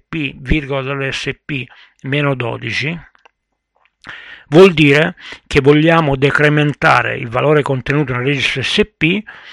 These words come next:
della quantità riportata nell'istruzione, il numero meno, meno dodici presente, per dar luogo, per produrre il nuovo stack pointer.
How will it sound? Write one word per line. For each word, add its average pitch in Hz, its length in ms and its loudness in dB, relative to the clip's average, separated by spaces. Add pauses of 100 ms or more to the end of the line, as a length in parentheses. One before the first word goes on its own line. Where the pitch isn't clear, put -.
(140)
della 139 320 2
quantità 139 680 0
riportata 135 560 -2
nell'istruzione, 120 720 -2
il 117 80 -6
numero 123 280 -2
meno, 127 540 -4
meno 120 240 -6
dodici 123 340 -2
presente, 120 720 -2 (800)
per 139 160 0
dar 208 200 2
luogo, 127 640 -2
per 143 200 -2
produrre 117 500 -2
il 123 80 -8
nuovo 120 380 -4
stack - 320 -8
pointer. - 540 -14